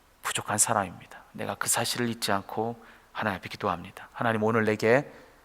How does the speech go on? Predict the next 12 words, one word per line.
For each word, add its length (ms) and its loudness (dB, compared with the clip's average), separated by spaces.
내 80 2
모든 360 8
기도 180 8
제목 360 6
그 240 2
가운데 640 4
임한 320 0
하나님 540 2
나라를 520 2
경험하게 480 -4
하여 160 -4
주시옵소서. 720 -2